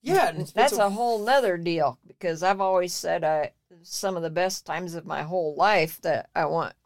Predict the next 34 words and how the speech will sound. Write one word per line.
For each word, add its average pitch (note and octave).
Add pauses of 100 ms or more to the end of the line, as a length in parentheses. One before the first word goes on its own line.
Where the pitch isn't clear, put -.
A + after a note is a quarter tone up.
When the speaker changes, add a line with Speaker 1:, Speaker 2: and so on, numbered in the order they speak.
Speaker 2:
to E3
be E3
cremated F3
and C#3+
have E3
my D3 (180)
ashes E3+ (400)
dumped E3+
off E3+
the D3
river D#3
bridge. F3+ (1800)
One G3+
time, G#3 (260)
me G3+
and E3+
Jamie G3+
and F3
a D#3 (800)
friend G#3+
of F#3
ours F#3+
were E3
going F#3
down F#3 (240)
the F3
river, F#3
and E3
we E3
stopped F3+
at F3
the E3+
first G3
sandbar F3